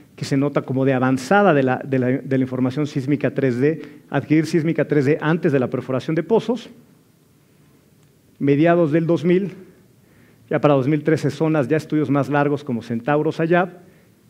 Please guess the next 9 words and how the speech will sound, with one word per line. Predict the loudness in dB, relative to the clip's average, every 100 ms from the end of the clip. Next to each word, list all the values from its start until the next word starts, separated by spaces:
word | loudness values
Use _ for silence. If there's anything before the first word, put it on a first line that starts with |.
| _
y | -2
es | 0
así | -2 -6
como | -4 -2
luce | 0 -2 -4
el | -8
acervo | -6 -6 -4 -6 -10 -20 _ _ _ -10
de | -8
sísmica | -6 -6 -2 -4 -2 -4 -4